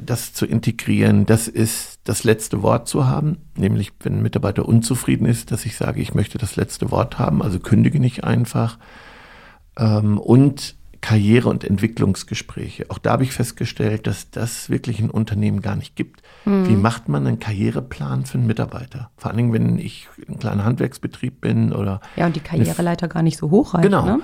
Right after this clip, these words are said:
Speaker 1: Und
Speaker 2: Mhm.
Speaker 1: trotzdem kann ich das. Also, und das
Speaker 2: Mhm.
Speaker 1: brauche ich auch, weil sonst gehen Menschen irgendwann weg. Das zu integrieren, Entwicklungs- und Karrieregespräche.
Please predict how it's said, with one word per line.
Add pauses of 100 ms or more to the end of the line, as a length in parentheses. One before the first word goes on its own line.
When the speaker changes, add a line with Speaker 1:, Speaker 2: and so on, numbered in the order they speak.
Speaker 1:
Und
Speaker 2:
Mhm.
Speaker 1:
trotzdem
kann
ich
das.
Also, (220)
und
das
Speaker 2:
Mhm. (100)
Speaker 1:
brauche
ich
auch,
weil
sonst
gehen
Menschen
irgendwann
weg. (800)
Das
zu
integrieren,
Entwicklungs-
und
Karrieregespräche.